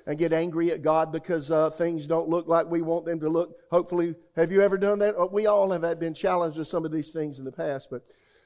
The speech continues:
what I, what I want you to see today is give you some perspective in the hard place. God wants to use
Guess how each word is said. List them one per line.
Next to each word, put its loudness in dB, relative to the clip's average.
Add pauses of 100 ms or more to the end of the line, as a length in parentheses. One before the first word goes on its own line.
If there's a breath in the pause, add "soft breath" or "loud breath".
(260 soft breath)
what 6
I, 4
what 4
I 4
want 0
you -2
to -2
see 0
today 2
is 0
give -4
you -4
some -2
perspective -2
in -2
the -4
hard 0
place. -2
God 2
wants -4
to -12
use -8